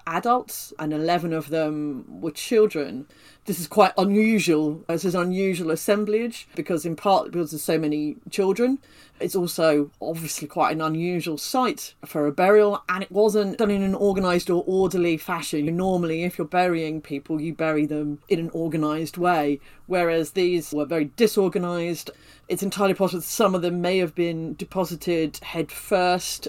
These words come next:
because the legs appear to be higher up than the skulls in the position,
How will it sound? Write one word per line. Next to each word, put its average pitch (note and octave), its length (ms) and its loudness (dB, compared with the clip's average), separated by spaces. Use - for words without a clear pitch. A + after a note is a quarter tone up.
because D#3+ 300 -4
the D#3 80 -6
legs E3 560 -2
appear A#2 240 -8
to - 160 -18
be D#3 340 -4
higher D3 340 -8
up - 340 -4
than - 180 -10
the - 80 -8
skulls F3 580 -2
in C#3 80 -6
the C3+ 80 -8
position, E3 640 -6